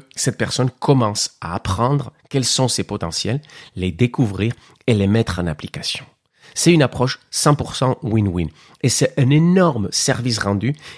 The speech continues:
Et je pense que c'est parmi les, les services rendus les plus importants et superlatifs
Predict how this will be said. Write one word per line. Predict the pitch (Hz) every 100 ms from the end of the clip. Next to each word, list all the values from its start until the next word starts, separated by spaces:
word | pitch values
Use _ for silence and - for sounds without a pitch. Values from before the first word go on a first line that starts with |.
| -
Et |
je | 95
pense | 123 143
que | -
c'est | 113 98
parmi | 98 110 110
les, | 98 92 -
les | 104
services | - 98 113 107
rendus | 104 104
les | - 107 120
plus | - - 123 117 - 117 98
importants | 131 151 135 - 113 -
et |
superlatifs | 101 - 160 147 120 104 82 95 98